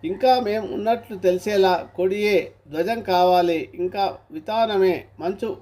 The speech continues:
పడకుండా గొడుగు కావాలి" అని అడిగారు. "మీరు అడిగినవి ఒక్కొక్కటి ఇవ్వడం కష్టం" అని చెప్పేశాడు శ్రీకృష్ణుడు. "ఏమయ్యా, నీవెవరివో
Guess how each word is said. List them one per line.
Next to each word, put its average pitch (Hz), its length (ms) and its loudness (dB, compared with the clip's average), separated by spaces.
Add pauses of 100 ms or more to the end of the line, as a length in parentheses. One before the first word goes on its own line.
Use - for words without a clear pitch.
పడకుండా 190 480 0
గొడుగు 185 440 -2
కావాలి" 175 680 2
అని 175 160 -2
అడిగారు. 170 500 2 (1080)
"మీరు 208 220 4
అడిగినవి 247 500 2
ఒక్కొక్కటి 220 500 -2
ఇవ్వడం 214 380 -2
కష్టం" 185 420 -4
అని 180 140 -2
చెప్పేశాడు 185 720 0
శ్రీకృష్ణుడు. 175 680 -6 (180)
"ఏమయ్యా, 180 580 2
నీవెవరివో 185 720 0